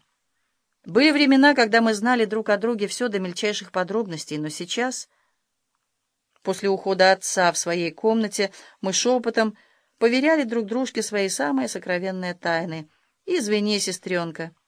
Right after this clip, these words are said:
"Да не за что". Я слегка сжала плечо Трудди. "Я не жалуюсь". "Ты же многого не знаешь обо мне".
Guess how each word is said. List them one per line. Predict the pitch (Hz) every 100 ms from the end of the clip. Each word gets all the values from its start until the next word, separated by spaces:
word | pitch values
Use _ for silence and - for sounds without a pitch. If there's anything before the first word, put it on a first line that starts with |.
| _ _ _ _ _
"Да | - 139 190
не | 214 330
за | 277
что". | 165 - 151 156 _ _ _ _ _ _
Я | 156 185
слегка | 185 185 196 208
сжала | 185 196 190
плечо | 185 202 202 196
Трудди. | 185 185 175 147 156 156 _ _ _ _ -
"Я | 370 269
не | 208 190
жалуюсь". | 220 233 190 160 156 - _ _ _ _ _ _ _ _ _ _ _
"Ты | - 349
же | 311 320 302 302 _ _ _ _ _ -
многого | 220 330 302 294
не | 285
знаешь | 269 320 277 -
обо | 160 147
мне". | 147 147